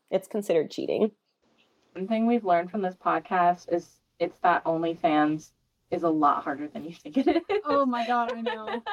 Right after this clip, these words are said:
Speaker 2: <laughs> Online sex work is a lot harder than you think it is. <laughs>
Speaker 3: A-, anything where you have to
Speaker 1: It is.
Speaker 3: really go out there and, like, really promote yourself, all the engagement, all the marketing, all the promotional images. Shelby,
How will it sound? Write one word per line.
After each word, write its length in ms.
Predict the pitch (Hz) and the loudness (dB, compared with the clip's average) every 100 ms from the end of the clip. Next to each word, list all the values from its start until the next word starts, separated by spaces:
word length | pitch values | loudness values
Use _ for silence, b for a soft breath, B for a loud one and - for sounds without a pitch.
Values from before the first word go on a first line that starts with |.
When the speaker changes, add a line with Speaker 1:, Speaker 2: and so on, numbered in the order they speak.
| 494 - 494 | -6 -4 2
Speaker 2:
<laughs> 920 | 302 330 784 740 698 - 831 - - | 0 0 -6 -4 -6 -8 -14 -20 -4
Online 440 | - 247 254 262 269 | 2 4 4 2 2
sex 260 | 247 254 | -2 2
work 200 | 240 247 | 2 2
is 120 | 233 | 0
a 140 | 226 220 | 0 -2
lot 520 | 214 214 220 220 214 | 0 2 4 4 2
harder 320 | 220 196 196 | 0 2 2
than 140 | 190 175 | 2 -2
you 160 | 180 | -4
think 220 | 180 165 | -6 -4
it 80 | 170 | 0
is. 400 | 160 165 240 262 359 | 2 2 0 0 -2
<laughs> 640 | - 311 311 _ _ _ | 0 -4 -4 _ _ _
Speaker 3:
A-, 240 | 269 269 269 | 2 4 4
anything 460 | 294 339 311 285 | 4 4 2 -2
where 180 | 254 247 | 0 0
you 180 | 247 269 | 2 4
have 160 | 262 240 | 2 4
to 60 | |
Speaker 1:
It 80 | 254 | 4
is. 80 | 226 | 6
Speaker 3:
really 340 | 254 254 262 | 4 2 2
go 240 | 226 240 226 | 2 4 4
out 280 | 220 220 247 | 2 0 0
there 200 | 233 226 | 0 0
and, 100 | 220 | -4
like, 160 | 214 - | -8 -6
really 400 | 226 254 254 262 | 0 2 2 2
promote 400 | 277 233 233 254 | 0 2 2 0
yourself, 480 | 254 - 247 240 233 | -4 0 2 2 2
all 160 | 269 | 2
the 100 | 285 269 | 4 2
engagement, 680 | 240 233 240 - 240 233 233 | 2 0 -4 -2 -2 0 2
all 80 | 240 | 2
the 60 | 240 | 4
marketing, 580 | 220 226 247 233 233 226 _ - | 2 0 0 0 0 -4 _ 2
all 80 | 240 | 2
the 80 | 226 | 4
promotional 560 | 240 226 247 277 254 | 2 2 2 0 0
images. 540 | 254 247 233 247 247 233 _ _ _ _ _ _ _ _ _ _ 294 | 0 -2 2 4 4 2 _ _ _ _ _ _ _ _ _ _ 2
Shelby, 400 | 294 320 311 | 2 2 0